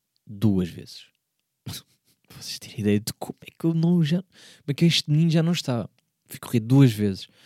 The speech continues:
Corri duas vezes porque sete da manhã já não conseguia dormir. Pá, ando a ter bué pesadelos. Não sei se vocês também estão nesta. Ando a ter pesadelos quase todos os dias. Não sei o que é que se passa mesmo.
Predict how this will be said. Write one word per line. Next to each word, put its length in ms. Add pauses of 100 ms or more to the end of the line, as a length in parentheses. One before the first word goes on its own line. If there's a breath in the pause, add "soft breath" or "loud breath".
(420 loud breath)
Corri 160
duas 160
vezes 180
porque 240 (760)
sete 180
da 80
manhã 160
já 80
não 80
conseguia 300
dormir. 320 (160)
Pá, 100
ando 140
a 20
ter 220
bué 180
pesadelos. 420
Não 120
sei 120
se 60
vocês 200
também 180
estão 180
nesta. 320 (140)
Ando 100
a 20
ter 120
pesadelos 480
quase 260
todos 160
os 40
dias. 220
Não 520
sei 80
o 20
que 80
é 20
que 60
se 60
passa 320
mesmo. 280